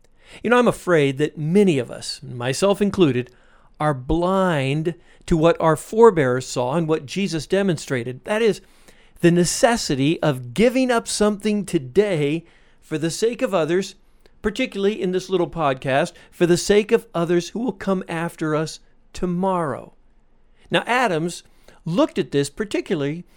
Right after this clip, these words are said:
with respect to the disciplines of study, what he would have to study today so his kids would be able to study something differently, more enjoyable, so to speak,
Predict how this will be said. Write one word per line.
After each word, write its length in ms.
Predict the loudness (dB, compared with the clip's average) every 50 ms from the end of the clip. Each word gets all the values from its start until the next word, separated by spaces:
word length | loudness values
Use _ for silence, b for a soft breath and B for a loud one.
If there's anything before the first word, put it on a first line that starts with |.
| b b b
with 200 | 2 2 2 2
respect 420 | 0 -4 -4 -2 -4 -4 -2 -2
to 80 | -2 -2
the 100 | -2 -2
disciplines 540 | -2 -2 -6 -6 -8 -8 -8 -8 -8 -8 -8
of 160 | -10 -10 -8
study, 540 | -8 -10 -10 -6 -2 0 0 0 -2 -4 -6
what 280 | -2 -2 -2 -2 -2
he 160 | -6 -10 -8 -2
would 160 | -2 -2 -2
have 260 | 0 -4 -4 -6 -8
to 120 | -10 -10
study 420 | -10 -10 -4 -4 -2 -2 -2 -4 -4
today 340 | -2 -2 0 0 0 0 -2
so 200 | -2 -4 -6 -8
his 120 | -8 -10
kids 380 | -12 -8 -6 -6 -6 -6 -6 b b b b b b
would 160 | -4 -4 -2
be 140 | 2 4 4
able 220 | 4 4 2 0
to 80 | -2 -4
study 380 | -6 -6 -2 -2 -2 -2 -2
something 500 | -4 -2 -2 -2 -2 0 0 -2 -2 -2 b b b b b b -10 -4 0
differently, 500 | 2 2 2 2 -2 -6 -4 -4 -4 -2
more 300 | 0 0 0 0 0 2
enjoyable, 640 | 0 0 0 0 0 2 2 2 2 0 0 -4 -4
so 160 | -4 -6 -6
to 80 | -6
speak, 380 | -6 -8 -6 -4 -4 -4 -6 _